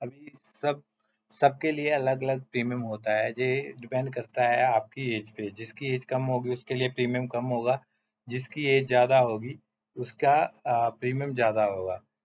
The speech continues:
So अभी सबसे पहले हम क्या करेंगे, अ, आपको Google पे जाके सर्च मारना है पॉलिसी बाजार टर्म इंश्योरेंस।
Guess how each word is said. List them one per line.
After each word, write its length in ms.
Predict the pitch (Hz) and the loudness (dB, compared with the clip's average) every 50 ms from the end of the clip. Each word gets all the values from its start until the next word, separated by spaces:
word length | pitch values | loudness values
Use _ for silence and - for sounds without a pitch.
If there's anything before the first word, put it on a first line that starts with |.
| _ _ - | _ _ -2
So 180 | - 139 143 147 | 2 2 4 4
अभी 520 | 143 135 139 156 160 160 160 156 156 156 | 2 0 0 -2 -2 -2 -2 -4 -4 -6
सबसे 340 | 156 - 147 139 - - 156 | -6 -10 -12 -10 -6 -6 -2
पहले 280 | 151 147 147 151 147 | -2 -2 -2 -2 -4
हम 120 | 143 151 147 | -6 -6 -4
क्या 180 | 143 160 143 | 0 0 0
करेंगे, 420 | 143 135 123 123 117 117 120 127 135 _ _ _ _ _ _ _ - 131 | 0 0 -2 -4 -6 -6 -8 -8 -10 _ _ _ _ _ _ _ -2 0
अ, 60 | 127 123 123 120 120 120 123 - - - | 2 2 4 2 2 2 0 0 0 0
आपको 320 | 123 135 - - - 151 | 0 0 0 -4 -10 -8
Google 360 | 139 131 131 131 139 143 143 | -6 -4 0 0 0 0 2
पे 100 | 151 151 | 0 0
जाके 280 | 143 147 139 139 143 139 | 2 2 0 0 -2 -6
सर्च 280 | 131 143 143 143 - | -6 -6 -8 -8 -6
मारना 320 | 143 139 127 120 120 120 120 | -4 -2 -2 -2 -2 -2 -4
है 200 | 120 120 127 - - _ - | -2 -2 -4 -6 -8 _ 0
पॉलिसी 380 | 135 127 127 127 131 - 147 143 | 2 2 2 2 -2 -6 -6 -4
बाजार 320 | 139 127 131 127 123 127 | -2 2 4 4 4 4
टर्म 300 | 127 131 123 123 127 127 | 2 0 0 0 0 -2
इंश्योरेंस। 560 | 120 110 107 - 110 101 98 95 95 - _ | -6 -8 -8 -10 -10 -10 -10 -10 -14 -16 _